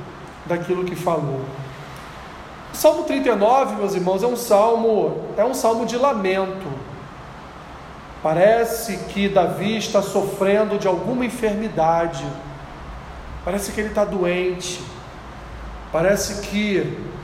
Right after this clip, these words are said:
o corpo dele sofre de, de algum mal. Mas Davi, ele trata a questão da enfermidade se preocupando não somente com a enfermidade,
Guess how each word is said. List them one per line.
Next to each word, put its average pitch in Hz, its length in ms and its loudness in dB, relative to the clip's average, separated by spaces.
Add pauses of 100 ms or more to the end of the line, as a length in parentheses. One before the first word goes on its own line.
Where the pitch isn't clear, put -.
(520)
o 147 60 -6
corpo 254 580 4
dele 202 300 2
sofre 214 800 2 (520)
de, 175 540 -2 (920)
de 151 120 0
algum 190 320 4
mal. 170 520 2 (1080)
Mas 226 140 4
Davi, 269 260 6
ele 277 460 4
trata 277 480 4
a 214 40 -2
questão 233 420 -2
da 233 100 4
enfermidade 214 920 2
se - 200 -4
preocupando 247 720 2
não 403 540 4
somente 233 720 2
com 254 120 -2
a 226 60 2
enfermidade, 190 840 0